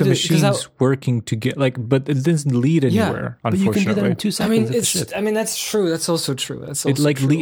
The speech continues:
Speaker 2: in
Speaker 1: It
Speaker 2: the
Speaker 1: is,
Speaker 2: end,
Speaker 1: it's
Speaker 2: there's
Speaker 1: true.
Speaker 2: a bad machine because it's bad. Like, it's, and, and, and the o-, the other thing is, like, you know, they saying there's good machines, but we have butterflies flying and helping them. It's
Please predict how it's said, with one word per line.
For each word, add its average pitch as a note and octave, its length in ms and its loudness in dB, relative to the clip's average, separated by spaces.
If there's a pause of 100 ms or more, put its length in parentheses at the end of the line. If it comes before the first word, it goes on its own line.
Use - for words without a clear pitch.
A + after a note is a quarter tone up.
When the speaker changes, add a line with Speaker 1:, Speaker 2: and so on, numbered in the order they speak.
Speaker 2:
in D#3+ 300 2
Speaker 1:
It - 20 2
Speaker 2:
the F3+ 140 6
Speaker 1:
is, E3+ 160 4
Speaker 2:
end, D#3+ 80 2
Speaker 1:
it's B2 100 0
Speaker 2:
there's C3 140 4
Speaker 1:
true. C#3+ 160 2
Speaker 2:
a - 20 0
bad C3 280 2
machine A2 600 0 (300)
because G#2+ 580 0 (220)
it's G2+ 140 -4
bad. A2+ 500 -2
Like, D3+ 200 0
it's, - 300 -4 (600)
and, C#3 160 2
and, D#3+ 320 -2
and D#3 160 2
the D#3+ 80 2
o-, D#3+ 360 0
the D#3 120 2
other F#3 160 2
thing D3 220 -2
is, B2+ 160 0
like, A#2+ 260 -2 (460)
you C3 180 0
know, B2 280 2
they C3+ 200 2
saying A#2+ 300 0
there's G#2+ 220 0
good C3+ 200 2
machines, A#2 560 0 (300)
but C3+ 80 0
we D3 80 2
have D3 200 0
butterflies C3+ 540 2
flying A#2 400 0
and G2+ 80 0
helping G#2 400 0
them. F#2+ 160 -4
It's C3+ 220 -4